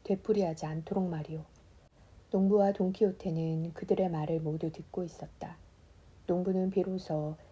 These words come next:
자기 이웃의 병이 무엇인지 이해하고는 큰 소리로 외쳤다. "어르신네들,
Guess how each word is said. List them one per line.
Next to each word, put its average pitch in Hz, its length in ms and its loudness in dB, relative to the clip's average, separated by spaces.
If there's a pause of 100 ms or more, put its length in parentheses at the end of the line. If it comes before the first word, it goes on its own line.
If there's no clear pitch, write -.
(120)
자기 170 600 -4
이웃의 190 500 0
병이 160 340 -4
무엇인지 180 720 -4
이해하고는 165 880 -4
큰 277 200 -8
소리로 185 340 0
외쳤다. 160 640 -10 (640)
"어르신네들, 190 920 2